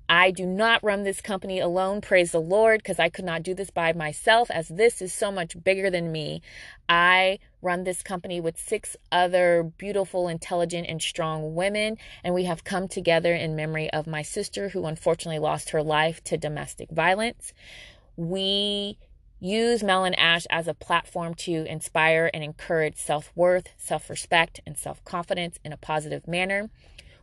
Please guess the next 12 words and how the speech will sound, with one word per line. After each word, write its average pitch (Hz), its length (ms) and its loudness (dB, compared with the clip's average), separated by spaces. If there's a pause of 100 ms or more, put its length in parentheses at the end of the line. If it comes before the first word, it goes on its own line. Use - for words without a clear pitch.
We 185 120 -2
support 170 720 2
other 170 520 4 (160)
women-owned 165 680 -4
businesses. 214 720 -2 (300)
We 170 280 -2
advocate 170 480 2
for 160 120 -4
domestic 156 440 -8
violence 180 400 -2
victims. 190 680 -2 (380)
We 170 380 -2